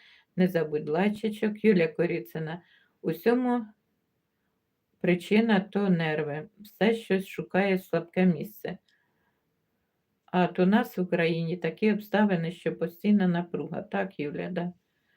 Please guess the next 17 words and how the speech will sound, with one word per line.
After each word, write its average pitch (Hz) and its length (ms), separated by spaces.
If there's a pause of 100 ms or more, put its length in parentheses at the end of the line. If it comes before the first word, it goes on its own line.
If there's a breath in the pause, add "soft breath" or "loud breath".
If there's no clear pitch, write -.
(220)
Ти 185 140
права. 170 360
Постійна 185 560
напруга, 185 500
радіація, 180 840
уран. 190 580
Ми 208 100
сидимо, 170 460
Кропивницький, 165 760
на 170 160
урані, 180 440
дві 175 200
шахти. 185 600 (360 loud breath)
Тому 247 260
це 254 180
все, 233 440
е, 156 520